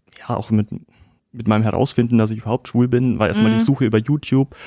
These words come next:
Speaker 1: ähm, über Filme tatsächlich dann auch, Kurzfilme.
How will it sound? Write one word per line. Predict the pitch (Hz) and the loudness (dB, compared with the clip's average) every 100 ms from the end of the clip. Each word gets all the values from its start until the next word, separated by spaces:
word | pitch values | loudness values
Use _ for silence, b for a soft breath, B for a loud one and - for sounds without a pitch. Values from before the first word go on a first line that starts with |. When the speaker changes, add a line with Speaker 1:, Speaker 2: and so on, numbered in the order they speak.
| B B B | B B B
Speaker 1:
ähm, | - 110 107 110 107 - - - | -4 -2 0 0 -2 -4 -10 -10
über | - 113 | -2 0
Filme | - 135 147 143 139 139 _ _ | 2 2 4 2 0 -4 _ _
tatsächlich | 123 - 127 127 120 | -6 -4 -2 -2 -2
dann | 117 | -2
auch, | - 113 - | 0 -4 -6
Kurzfilme. | - 139 - - 120 123 123 | -2 -2 -2 -2 0 2 0